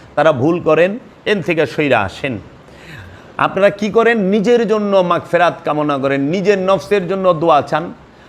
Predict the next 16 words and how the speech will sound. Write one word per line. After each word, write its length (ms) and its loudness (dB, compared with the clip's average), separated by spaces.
আত্মীয় 500 0
স্বজন 480 0
যাহারা 380 2
আপনার 280 0
আছে 240 -2
তাদের 400 0
জন্য 560 -2
হেদায়েতের 520 0
জন্য 240 -2
দোয়া 280 2
চান, 300 -2
আপনারা 440 2
রসুলের 420 0
উসিলায় 460 2
দোয়া 280 2
চান, 220 -6